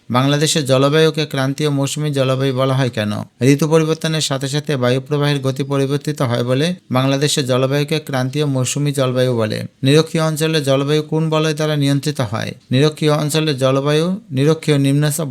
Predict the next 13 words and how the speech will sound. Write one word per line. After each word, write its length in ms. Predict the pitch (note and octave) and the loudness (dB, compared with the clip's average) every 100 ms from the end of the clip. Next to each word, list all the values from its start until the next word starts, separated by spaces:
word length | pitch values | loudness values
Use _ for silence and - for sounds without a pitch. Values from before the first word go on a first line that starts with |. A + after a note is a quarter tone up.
| B2+ | -2
বলয় 200 | C3 C3+ | 0 -2
দ্বারা 200 | D3 D#3+ | -2 0
নিয়ন্ত্রিত 440 | C3 B2 A#2+ A#2 | 0 0 -2 -4
হয়। 280 | G#2 G#2 A2 - _ - | -4 -6 -8 -12 _ -4
অষ্টম 320 | C3 - D#3+ D#3 | -2 0 0 0
অধ্যায় 240 | D3 D#3+ - | 0 0 0
সমুদ্র 300 | C#3+ C#3+ D3 | 0 0 0
স্রোত 320 | D#3 - D#3 D#3+ | -2 0 0 0
ও 60 | C3+ | 0
জোয়ার 260 | A#2+ B2 A2+ | 2 4 4
ভাটা। 300 | G#2+ G#2+ A2 - _ | 0 -4 -8 -10 _
সমুদ্র 400 | - C#3+ D#3+ D#3 E3+ | -2 0 0 0 -2
স্রোত 240 | - D#3+ | 0 -2